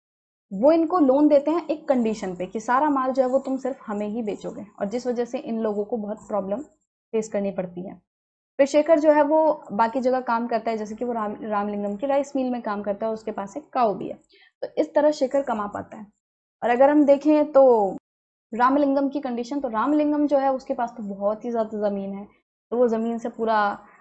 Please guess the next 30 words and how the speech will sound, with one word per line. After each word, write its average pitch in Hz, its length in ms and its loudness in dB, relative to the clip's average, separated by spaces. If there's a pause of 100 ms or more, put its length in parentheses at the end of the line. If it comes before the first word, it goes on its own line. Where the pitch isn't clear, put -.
(120)
अपनी 220 200 -6
फसल 233 320 -2
वसल 233 240 -4
उगाता 202 360 -2
है 311 60 0
और 381 120 2
मार्केट 262 540 0
में 233 160 -2
बेचता 175 360 -6
है। - 120 -10 (300)
अब 220 60 -2
मार्केट 285 400 2
में 311 100 4
तो 311 100 0
ज़्यादा 254 260 4
पैसा 262 280 -2
मिलता 240 280 -2
है 233 60 0
उनको, 220 260 -6
और 233 240 -4
जो 247 100 2
ये 294 140 4
लोन 269 320 4
वगैरह 294 240 6
देते 277 240 0
हैं 285 80 2
नॉर्मल 254 320 2
छोटे 254 280 0
फार्मर्स 285 420 -2
को, 220 260 -4